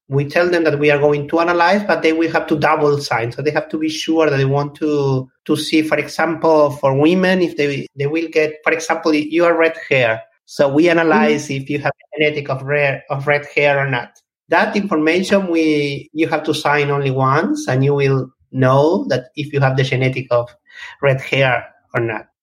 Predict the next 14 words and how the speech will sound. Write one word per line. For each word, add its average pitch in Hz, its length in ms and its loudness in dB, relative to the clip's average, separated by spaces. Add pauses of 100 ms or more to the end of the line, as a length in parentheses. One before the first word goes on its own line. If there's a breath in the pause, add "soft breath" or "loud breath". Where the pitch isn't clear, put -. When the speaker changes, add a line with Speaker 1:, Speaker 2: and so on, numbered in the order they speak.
(140)
Speaker 2:
Mm-hmm. 190 220 2
Speaker 1:
But, 165 400 0
uh, - 20 -20 (120)
if 151 380 0 (120)
you 170 80 0
want 185 240 2
to 180 80 0
know 165 380 4
if 156 260 -4
you 156 100 -2
have 156 240 -2
a 139 640 2
breast 202 400 -4
cancer, 120 560 -4